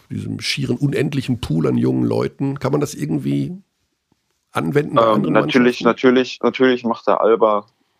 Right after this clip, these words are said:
Speaker 2: einen extrem guten Job. Ich meine, man hat's damals, damals auch bei uns in Frankfurt gesehen, äh, wenn du, wenn du die Spieler, ähm, aufbaust, dahin, ähm, die Minuten in wichtigen Spielen spielen zu können, auch
Speaker 1: Mhm.
Speaker 2: vielleicht, äh, in ein, zwei Jahren,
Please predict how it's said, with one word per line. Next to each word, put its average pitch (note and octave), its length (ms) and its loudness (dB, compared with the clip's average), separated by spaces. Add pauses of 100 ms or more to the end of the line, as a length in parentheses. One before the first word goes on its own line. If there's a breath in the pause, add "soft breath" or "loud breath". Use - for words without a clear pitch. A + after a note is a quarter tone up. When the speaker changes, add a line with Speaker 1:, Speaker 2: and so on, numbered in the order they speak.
(120)
Speaker 2:
einen - 100 -10
extrem G#2 380 -2
guten A#2+ 240 0
Job. - 240 0 (760)
Ich - 60 -20
meine, F#2 160 -2
man F2+ 120 -2
hat's F#2 200 -4
damals, F#2+ 520 0
damals F#2 380 0
auch - 160 -4
bei - 80 -2
uns F#2+ 180 -4
in F2 80 -12
Frankfurt - 460 0
gesehen, G2 420 2 (440 loud breath)
äh, - 80 2 (120)
wenn G2 160 2
du, F#2+ 280 2
wenn G2 100 4
du G2 80 2
die F2+ 100 -2
Spieler, G2+ 600 4
ähm, F#2+ 460 -2 (140)
aufbaust, G2+ 680 0
dahin, G#2 480 -2 (120)
ähm, F#2+ 460 -4 (220)
die - 300 -6
Minuten G2+ 680 0 (120)
in G2 160 2
wichtigen G2+ 340 2
Spielen G#2 340 2
spielen G#2+ 320 2
zu - 120 0
können, G2+ 320 2
auch - 180 2
Speaker 1:
Mhm. G2 160 -6
Speaker 2:
vielleicht, F2+ 360 0
äh, F2 300 0
in - 100 -4
ein, F#2+ 160 0
zwei G2+ 160 2
Jahren, G2+ 360 4